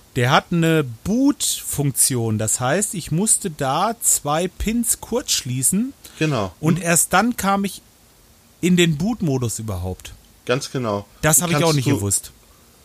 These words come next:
Speaker 2: Nee, kannst eine Brücke löten, ne, die du dann später wieder entlötest. Oder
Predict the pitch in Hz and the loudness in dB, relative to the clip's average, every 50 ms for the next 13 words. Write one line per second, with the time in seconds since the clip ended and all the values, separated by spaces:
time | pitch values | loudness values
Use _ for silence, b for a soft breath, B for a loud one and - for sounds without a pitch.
0 | - - - 123 127 120 - - 143 143 - - - 135 - - 123 143 139 - | -14 -6 -2 -2 0 0 0 0 0 0 0 0 0 0 2 2 2 2 4 4
1 | 165 160 160 170 170 170 - 180 180 170 - - - - - 110 120 165 190 180 | 2 4 4 4 4 2 0 -4 -6 -6 -10 -18 -16 -6 0 0 0 0 0 -4
2 | - - - 120 117 123 117 127 120 117 - - 135 123 - 123 113 113 113 117 | -10 -10 -10 -8 -8 -2 0 0 0 0 0 -2 0 2 2 2 0 0 2 2
3 | 107 - 101 131 131 - 143 151 147 156 165 170 - - 180 175 - - - - | 2 2 2 0 -2 -2 0 4 6 6 6 4 2 0 -2 -2 -2 -4 -12 -14
4 | - - - - - 117 120 131 127 120 | -18 -20 -10 -4 0 2 6 6 6 4